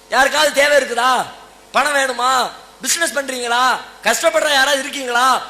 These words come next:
அப்படின்னு அவங்கள தேடி அலைகிற அளவுக்கு சூழ்நிலையை மாத்திட்டாங்க. ஏன்னா, ரெண்டரை பர்சன்டேஜ் சாதாரண அளவு இல்ல. ஒரு கோடி ரூபா வச்சிருக்கிறவரோட கணக்கு பண்ணா எவ்வளவு பெரிய தொகை,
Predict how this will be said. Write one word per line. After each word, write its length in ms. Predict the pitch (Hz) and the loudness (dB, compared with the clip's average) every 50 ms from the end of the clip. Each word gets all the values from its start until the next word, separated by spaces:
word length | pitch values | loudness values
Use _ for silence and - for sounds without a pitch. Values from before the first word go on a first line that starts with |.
| - - - | -14 -6 -2
அப்படின்னு 460 | 202 247 240 240 240 254 269 294 349 | -2 -2 -2 -4 -8 -6 -6 -4 -2
அவங்கள 380 | 359 330 302 285 285 277 262 - | 0 0 2 2 2 2 2 0
தேடி 400 | - 233 269 311 339 339 339 311 | 0 0 0 0 0 -2 -2 -2
அலைகிற 300 | 294 277 269 262 262 254 | 0 0 0 -2 -2 -2
அளவுக்கு 840 | 233 226 240 233 226 214 - 196 214 220 233 233 226 226 - - - - - | -2 -2 -2 -2 -6 -6 -6 -2 0 2 2 2 0 0 -4 -12 -20 -18 -14
சூழ்நிலையை 500 | - - 339 349 349 330 320 302 269 262 | -10 -8 -6 -2 0 2 2 2 2 2
மாத்திட்டாங்க. 420 | 269 269 - 254 208 226 190 - - - - - - - - - - - - | 2 0 0 -2 -2 -2 -2 -2 -6 -12 -18 -20 -20 -20 -20 -20 -20 -16 -8
ஏன்னா, 120 | 269 320 | -4 -2
ரெண்டரை 440 | 302 254 226 240 262 - - 330 320 320 | -2 0 -2 -4 -4 -4 -2 -2 -2 0
பர்சன்டேஜ் 680 | 311 285 277 - 320 320 320 311 302 294 294 302 320 | -2 -2 -2 -2 -4 -4 -4 -6 -6 -6 -6 -6 -4
சாதாரண 520 | 311 - 220 214 262 285 302 311 311 294 285 | -4 -4 -4 -2 -2 0 0 -2 -2 0 0
அளவு 180 | 277 277 269 | 0 0 0
இல்ல. 180 | 262 240 208 170 139 - - - - - - - - _ - - - - - | -2 -4 -4 -6 -6 -10 -18 -20 -20 -20 -20 -20 -20 _ -20 -20 -20 -20 -10
ஒரு 140 | - 220 254 | -4 -2 2
கோடி 220 | 247 254 254 247 | 2 2 2 0
ரூபா 220 | 254 285 330 330 294 | 0 0 2 2 2
வச்சிருக்கிறவரோட 500 | - 302 277 269 285 277 285 302 311 - | -2 -4 -6 -6 -2 -2 0 -2 -2 -2
கணக்கு 180 | 262 285 285 | -4 -6 -6
பண்ணா 180 | 254 285 294 320 | -6 -8 -2 -2
எவ்வளவு 260 | 285 262 285 320 302 | 0 0 0 -2 -2
பெரிய 180 | 285 285 277 226 | -2 -6 -6 -4
தொகை, 260 | 226 262 277 311 | -2 -2 0 2